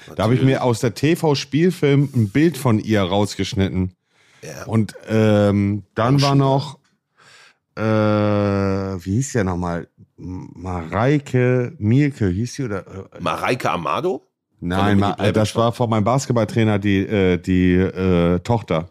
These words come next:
Speaker 1: Der habe ich einen Liebesbrief geschrieben, so mit zwölf oder so. Und, äh, sie hat nie, äh, drauf zurückgeantwortet.
Speaker 2: Boah,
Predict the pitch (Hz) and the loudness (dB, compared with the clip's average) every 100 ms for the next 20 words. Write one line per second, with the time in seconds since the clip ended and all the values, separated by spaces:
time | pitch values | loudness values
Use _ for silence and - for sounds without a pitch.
0 | - 82 98 98 101 113 107 - 92 - | -12 -2 2 4 4 4 0 0 -2 0
1 | 87 - 82 87 - _ _ _ - 85 | -4 0 0 0 -4 _ _ _ -2 0
2 | 82 76 _ - - - 92 95 101 87 | 2 0 _ -20 -16 -4 0 2 2 -2
3 | 85 85 85 85 90 _ _ _ _ _ | -2 -2 -2 -4 -4 _ _ _ _ _
4 | - 92 87 92 92 82 90 92 104 92 | -2 0 0 0 0 0 0 2 2 2
5 | 101 104 98 95 90 98 92 - 92 92 | 2 2 2 0 -2 -2 -4 -6 -6 -2
6 | 85 78 82 80 87 90 _ _ _ _ | -4 -2 -4 -4 -6 -14 _ _ _ _
7 | - - | -4 -4